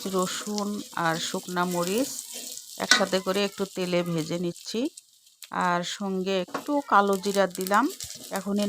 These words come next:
নামিয়ে দিব। হয়ে গেছে, গ্যাস বন্ধ করে দিলাম। গরম কড়াই, ধোঁয়া উঠতেছে। তো এইভাবে ভর্তা করে খেয়ে দেখবেন কেমন লাগে। হলুদ আর লবণ, সামান্য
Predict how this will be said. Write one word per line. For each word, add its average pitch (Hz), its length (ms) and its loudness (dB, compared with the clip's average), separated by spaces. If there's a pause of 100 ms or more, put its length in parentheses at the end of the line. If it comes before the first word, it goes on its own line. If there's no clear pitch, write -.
নামিয়ে 160 380 4
দিব। 143 140 -4 (1120)
হয়ে 190 240 0
গেছে, 170 280 4 (200)
গ্যাস 170 180 4 (100)
বন্ধ 165 180 0 (120)
করে 170 160 -2 (100)
দিলাম। 175 240 -2 (1200)
গরম 180 300 2 (140)
কড়াই, 170 320 2 (400)
ধোঁয়া 170 300 0
উঠতেছে। 160 460 -6 (1000)
তো - 80 -10 (160)
এইভাবে 190 400 0 (140)
ভর্তা 185 380 -4
করে 185 140 -6 (120)
খেয়ে 180 280 -4
দেখবেন 156 340 -6 (460)
কেমন 170 300 0 (140)
লাগে। 156 280 2 (1400)
হলুদ 196 500 0
আর 196 60 6 (100)
লবণ, 170 300 2 (120)
সামান্য 190 380 0